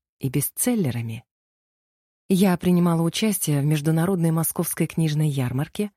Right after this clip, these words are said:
конкурсах нонфикшн на Литрес, входила в шорт и лонг-листы отборочных туров. Приглашаю вас подписаться на мою официальную страницу во ВКонтакте и следить за обновлениями на Литрес.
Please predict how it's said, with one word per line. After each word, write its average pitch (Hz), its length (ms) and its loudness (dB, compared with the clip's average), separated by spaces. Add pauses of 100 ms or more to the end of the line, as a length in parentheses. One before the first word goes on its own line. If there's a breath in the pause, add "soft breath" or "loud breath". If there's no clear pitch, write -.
(420)
конкурсах 247 600 -2
нонфикшн 170 680 0
на 180 140 2
Литрес, 208 500 -4 (580)
входила 185 460 2
в - 80 -2
шорт 214 340 -2
и 160 40 2
лонг-листы 165 680 0
отборочных 147 800 -2
туров. 127 480 -8 (1700)
Приглашаю 165 560 0
вас 240 160 -2
подписаться 180 640 -2
на 160 100 2
мою 156 360 0
официальную 156 680 -2
страницу 143 640 -2
во 123 100 -2
ВКонтакте 208 680 -4 (320)
и 226 140 2
следить 190 500 0
за 170 180 2
обновлениями 156 800 2
на 160 100 0
Литрес. - 560 -4